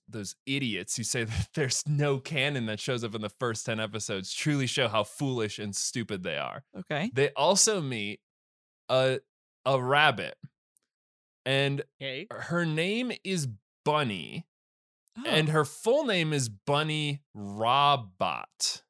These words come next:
Speaker 2: Bunny
Speaker 1: because she's half robot.
Speaker 2: Robot.
Speaker 1: But they see
Speaker 2: Bot.
Speaker 1: her becoming half robot. So I think she just
Speaker 2: Oh.
Speaker 1: took the name Robert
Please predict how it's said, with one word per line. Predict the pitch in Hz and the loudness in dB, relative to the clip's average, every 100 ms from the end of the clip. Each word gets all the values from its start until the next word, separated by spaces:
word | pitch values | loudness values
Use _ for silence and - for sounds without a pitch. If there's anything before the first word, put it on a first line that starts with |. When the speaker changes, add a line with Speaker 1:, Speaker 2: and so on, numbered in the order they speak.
| _ _ _ _ _ | _ _ _ _ _
Speaker 2:
Bunny | - 175 226 | -6 -2 0
Speaker 1:
because | 165 233 196 | 0 4 4
she's | - 180 | 4 0
half | 143 160 143 - | 4 6 6 2
robot. | 117 123 98 65 50 - - _ _ | 0 2 0 -4 -8 -16 -20 _ _
Speaker 2:
Robot. | 160 139 147 175 | -12 -6 -2 2
Speaker 1:
But | 185 220 160 - _ _ | 8 10 10 6 _ _
they | 135 156 165 | -2 2 4
see | 151 - - 240 294 | 4 6 6 4 2
Speaker 2:
Bot. | |
Speaker 1:
her | 254 233 | 0 0
becoming | 160 156 - - 226 185 123 | 0 -2 -2 -2 0 2 -2
half | 110 113 95 - | 0 0 0 -4
robot. | 98 85 73 71 50 _ _ _ - | -4 -4 -4 -8 -10 _ _ _ -4
So | - - 165 156 | 0 2 2 4
I | 160 | 0
think | 156 320 339 | 0 -6 -4
she | - 214 | -2 0
just | 294 330 | 2 4
Speaker 2:
Oh. | 240 143 | 4 4
Speaker 1:
took | 185 185 160 | 2 -2 -4
the | 180 | -2
name | 175 175 175 175 165 | -2 -2 -2 -2 -4
Robert | 117 120 135 143 160 156 - - | -2 2 4 4 2 -2 -4 -8